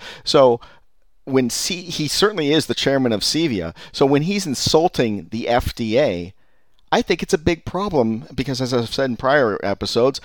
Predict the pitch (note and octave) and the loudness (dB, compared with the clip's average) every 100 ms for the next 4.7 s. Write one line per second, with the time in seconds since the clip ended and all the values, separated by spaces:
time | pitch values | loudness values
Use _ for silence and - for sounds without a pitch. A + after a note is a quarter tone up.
0 | - - A3+ B3 E3 F3 - - E3+ F3+ | -18 -8 -2 -2 -2 -4 -6 -8 -4 -2
1 | - C3 A2+ A#2+ D3 - - - D3+ D3+ | 0 2 2 2 -2 -6 -18 -8 0 2
2 | D3 - D#3 - E3+ E3+ F3 E3 - _ | 2 0 -2 2 2 2 -2 -8 -14 _
3 | _ - - G3+ D4+ F3+ G#2+ G#2+ G2+ G2+ | _ -18 -8 -4 0 0 2 0 0 0
4 | F2+ - G#2 F2+ D#2+ E2+ | -2 -2 -6 -6 -8 -12